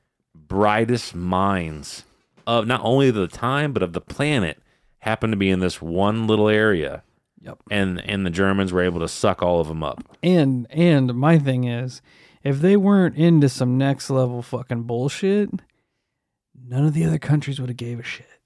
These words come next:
Speaker 1: Right.
Speaker 2: Nobody's trying to get scientists that are f-,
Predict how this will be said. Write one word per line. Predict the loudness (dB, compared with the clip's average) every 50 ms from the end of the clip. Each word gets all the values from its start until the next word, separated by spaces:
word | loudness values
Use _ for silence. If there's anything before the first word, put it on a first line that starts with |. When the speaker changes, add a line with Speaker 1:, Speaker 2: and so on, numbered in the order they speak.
| _ _ _ -8
Speaker 1:
Right. | -4 -2 -2 -2 -2 -4 -8 -10 -16 -20 -20 _ _
Speaker 2:
Nobody's | -6 0 2 2 2 2 2 2 2 0 0 -2
trying | 0 2 2 4 4 4 2
to | 2 0
get | 0 2 4 4 4 4 2 0 -4 -10 -20 -20 _ _ _ _ _ _ _ _ _
scientists | -4 -2 0 2 2 2 2 2 0 -2 -2 -4 -6
that | -6 -6 -4
are | -4 -6 -6
f-, | -10 -12 -18 -20